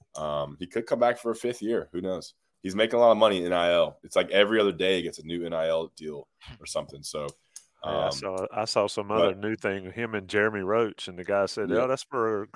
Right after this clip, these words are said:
Speaker 2: couple hundred thousand dollars a year." Yeah.
Speaker 1: Yeah, so he is, uh, he's been really consistent. You can kind of, it, it,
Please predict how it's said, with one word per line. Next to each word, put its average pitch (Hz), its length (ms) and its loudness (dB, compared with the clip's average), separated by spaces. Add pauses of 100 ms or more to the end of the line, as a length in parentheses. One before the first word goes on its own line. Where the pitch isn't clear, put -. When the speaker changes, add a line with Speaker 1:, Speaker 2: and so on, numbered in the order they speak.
(300)
Speaker 2:
couple 120 220 0
hundred 113 220 -4
thousand 120 340 4
dollars 117 300 2
a 110 40 -4
year." 120 400 -2
Yeah. 110 220 -6 (760)
Speaker 1:
Yeah, 87 260 4
so 82 300 2
he 113 240 6
is, 104 220 2
uh, 95 400 10
he's 104 140 -6
been 117 100 -2
really 135 180 8
consistent. 123 640 2 (380)
You 90 80 -16
can 107 100 -14
kind 156 260 8
of, 127 60 4
it, 110 260 -8
it, 107 100 -14